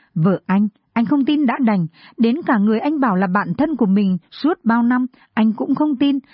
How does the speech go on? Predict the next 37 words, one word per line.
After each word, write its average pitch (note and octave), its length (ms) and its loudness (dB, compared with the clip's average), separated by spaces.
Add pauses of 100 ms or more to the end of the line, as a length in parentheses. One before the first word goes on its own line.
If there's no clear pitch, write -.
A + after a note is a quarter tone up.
(260)
thì G3+ 380 2
xem A#3 160 0
như B3+ 100 2
tôi B3+ 260 -2
cũng A#3+ 220 -4
không B3+ 240 0
cần E3 320 0
phải F3 160 2
giải D#3+ 200 0
thích D#4 200 -2
gì F#3+ 120 2
nhiều. D#3 300 0 (540)
Anh F3+ 280 2
có D#4+ 80 -4
thể C#4 160 0
đối G3 220 0 (120)
xử G3+ 240 0
tệ - 140 -4
bạc E3+ 300 -2
với G#3+ 120 0
tôi, C#4+ 280 -2 (380)
nhưng A#3+ 300 2
tôi C4+ 160 -2
không C4 200 0
cho C4+ 140 0
phép D#4+ 220 -2
anh C4 260 0
lăng C#4+ 240 0
mạ G#3 200 -2 (200)
hay G#3+ 160 0
xúc - 220 -4
phạm A3+ 240 -2
đến G#3+ 320 0
nhân B3 200 0
phẩm D#3+ 260 -4
của D#3 160 -6
tôi. G3 180 0